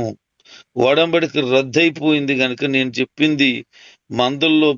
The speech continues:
బాధలు అనుభవిస్తూ నా ప-, నా వైపు చూస్తున్న వారికి అది తెలుస్తుంది. వేదన పడుతూ, బాధపడుతూ, దుఃఖపడుతూ, పరిస్థితులు ఇలా ఉన్నాయేంటి అని ఏడ్చేవారు ఉంటారే, ప్రభు తట్టు తిరిగేవారు ఉంటారే, వారికి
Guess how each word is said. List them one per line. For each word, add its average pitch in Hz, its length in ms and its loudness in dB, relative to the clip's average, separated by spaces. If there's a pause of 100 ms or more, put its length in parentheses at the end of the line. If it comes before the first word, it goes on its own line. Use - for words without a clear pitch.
(100)
బాధలు 143 420 2
అనుభవిస్తూ 143 520 -4 (140)
నా 143 80 2 (120)
ప-, 131 180 -6 (140)
నా 131 60 2 (120)
వైపు 147 240 0 (180)
చూస్తున్న 165 420 0 (100)
వారికి 147 360 -2 (420)
అది 135 220 -2 (240)
తెలుస్తుంది. 175 720 0 (680)
వేదన 139 340 0 (120)
పడుతూ, 143 340 0 (180)
బాధపడుతూ, 143 640 -2 (160)
దుఃఖపడుతూ, 151 680 -2 (480)
పరిస్థితులు 147 580 0
ఇలా 151 140 2 (160)
ఉన్నాయేంటి 160 680 2
అని 165 140 -2 (220)
ఏడ్చేవారు 165 640 0
ఉంటారే, 156 400 0 (640)
ప్రభు 156 380 0
తట్టు 170 240 -2 (180)
తిరిగేవారు 170 600 2
ఉంటారే, 156 380 2 (540)
వారికి 180 520 2